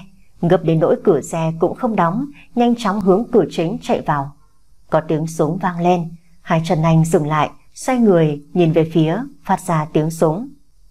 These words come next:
Mà đúng lúc này, từ phía trên rơi xuống hai người,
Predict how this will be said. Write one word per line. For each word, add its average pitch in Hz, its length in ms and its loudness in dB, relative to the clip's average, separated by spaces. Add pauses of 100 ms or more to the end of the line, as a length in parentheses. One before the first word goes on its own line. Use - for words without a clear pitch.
Mà 196 120 0
đúng 175 200 0
lúc 285 180 -2
này, 160 400 0 (380)
từ 185 160 6 (100)
phía 185 160 6
trên 254 240 2
rơi 240 200 0
xuống 202 320 0
hai 254 240 -4
người, 156 380 2